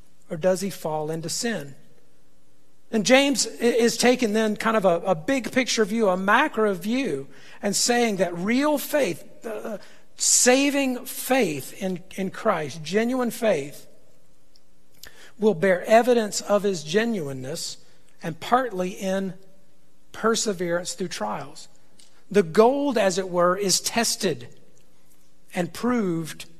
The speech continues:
to be real gold. And you know,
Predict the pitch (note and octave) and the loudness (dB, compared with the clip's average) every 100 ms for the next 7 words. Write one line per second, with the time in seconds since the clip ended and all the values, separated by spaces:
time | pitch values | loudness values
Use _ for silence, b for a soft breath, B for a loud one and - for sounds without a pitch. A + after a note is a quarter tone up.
0 | - - D3 E3+ D#3+ D3+ F3+ E3+ D3 E3+ | -12 -8 -4 -4 -4 -4 -4 -4 -2 -2
1 | C3 B2 - - - - - - - - | -4 -10 -14 -14 -16 -16 -16 -16 -16 -16
2 | - - - - - - - - - - | -16 -16 -16 -16 -16 -16 -14 -14 -14 -14
3 | - - b b b b b b - - | -14 -16 b b b b b b -16 -16
4 | - - - - A3 A#3 B3 G#3+ G3 | -16 -14 -14 -2 4 6 8 8 4